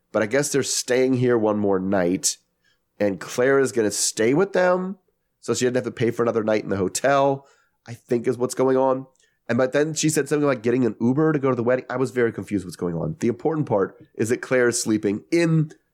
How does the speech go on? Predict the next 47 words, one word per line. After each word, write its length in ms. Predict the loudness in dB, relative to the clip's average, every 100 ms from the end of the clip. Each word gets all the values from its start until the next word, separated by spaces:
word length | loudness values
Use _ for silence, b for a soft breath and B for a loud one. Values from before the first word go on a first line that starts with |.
| -10
the 160 | -4 -4
studio 680 | -2 0 2 2 2 0 -6 _ -6
with 220 | -4 -4
them. 160 | -6 -8 _ _ _ _ _ _ _ _ _ _ _ -4
So 300 | 0 0 B B B B
Sophie 300 | -2 0 0
is 80 | 0
now 160 | 0
painfully 520 | 2 0 0 0 2
a-, 80 | 0 -2 -2
aware 320 | 0 2 2
of 100 | 0
how 120 | -2
strained 320 | -2 -2 -2
the 60 | 0
relationship 440 | -2 -2 -4 -6
between 320 | -6 -4 -4 -4
her, 120 | -8
her 120 | -6 -2
mom 440 | 2 2 2 0
and 220 | -2 -2
Rob 260 | -2 -2 -2
is. 360 | 0 2 0 -4 B B B -2
And, 380 | 0 2 0 -4 -4
you 100 | 0
know, 160 | 2 2
they're 140 | 0
both 380 | -2 0 -2 -2
kind 200 | -2 -2
of 80 | -2
gearing 300 | 0 0 0
up 120 | -4
for 200 | -6 -8
it. 100 | -8 _ b b b -2
You 160 | 0
can 120 | 2
already 240 | 2 2 0
tell 220 | 0 0
before 460 | 0 2 2 2 -2 _ _ _ -6
Claire 260 | 0 0
gets 240 | 0 -2 0
there 200 | 2 2
that 120 | 2
Rob 240 | 0 0
is 100 | 0
already, 280 | 0 2 2
like, 260 | 0 -2